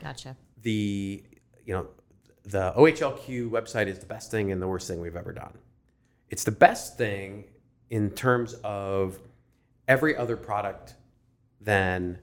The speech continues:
Speaker 2: the high demand, quick velocity bourbon. You know, so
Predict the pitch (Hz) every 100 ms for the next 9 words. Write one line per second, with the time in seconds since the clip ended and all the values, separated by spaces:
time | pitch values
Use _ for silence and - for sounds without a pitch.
0 | _ _ _ _ - 110 113 107 107 101
1 | 101 95 95 - - 104 - - - -
2 | 92 90 - 85 82 82 82 - - -
3 | _ _ _ _ _ _ _ _ _ _
4 | _ 107 95 90 - 104 98 95